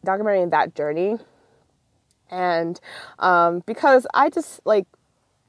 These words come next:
I think I'm kind of interesting, but I'm <laughs> not, I'm not very interesting. What I really, uh, hold dear is the stories that I write and the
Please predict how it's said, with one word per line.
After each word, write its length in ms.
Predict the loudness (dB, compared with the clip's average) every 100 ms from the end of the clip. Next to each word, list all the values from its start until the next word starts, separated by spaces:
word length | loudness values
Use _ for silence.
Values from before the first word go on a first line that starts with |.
| _ _ _ _ -8
I 100 | -4
think 160 | -4 -4
I'm 140 | -4
kind 260 | -4 -6 -6
of 80 | -8
interesting, 640 | -12 -14 -16 -16 -16 -2
but 120 | 4
I'm 220 | 6 8 6
<laughs> 0 |
not, 200 | 4 4
I'm 560 | 4 2 -6 -2 4 4
not 120 | 4
very 300 | 2 4 4
interesting. 580 | 2 -6 -12 -10 -10 -10 -14 -20 -6
What 200 | 0 4
I 80 | 4
really, 680 | 2 4 4 4 0 -2 -4 0
uh, 600 | 4 6 8 6 4 0 -8 _ _ _ _ -20 -20
hold 440 | -6 0 0 0
dear 260 | 0 4 4
is 420 | 4 2 2 -8 _ -14
the 220 | -8 -8
stories 400 | -2 0 0 2
that 120 | 2
I 60 | 4
write 240 | 4 2
and 160 | -2
the 80 | -8